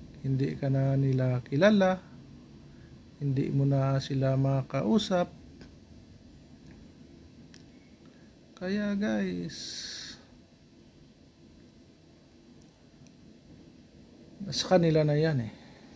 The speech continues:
Kaya, guys, dami akong kilala dyan eh. Ibang mga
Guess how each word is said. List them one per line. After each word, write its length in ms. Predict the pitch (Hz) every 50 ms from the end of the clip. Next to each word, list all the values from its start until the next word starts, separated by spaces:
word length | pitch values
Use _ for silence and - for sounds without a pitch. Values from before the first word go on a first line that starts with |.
| - - - - - - - - - - - - - - - - - - - - - - - - - - - - - - - - - - - - - - - - - - - -
Kaya, 320 | 175 175 175 175 175 170 170 165 156 151 151 151 - - - - - - - - - - - - - - - - - - - - - - - - - - - - - - - - - - - - - - - - - - - - - - - - - - - - - - - - - - - - - - - - - -
guys, 760 | 135 151 196 208 208 202 175 147 135 - - - - - - - - - - - - - - - - - - - - - - - - - - - - - - - - - - - - - - - - - - - - - - - - - - - -
dami 320 | - 147 180 196 196 202 202
akong 320 | 190 - - 180 175 151
kilala 400 | 180 175 175 160 151 143 139 135
dyan 320 | 131 139 156 147 127 120 117
eh. 80 | - - - - - - - - - - - - - - - - - - - - - - - 151
Ibang 320 | 147 143 147 147 139 131
mga 240 | 123 120 120 120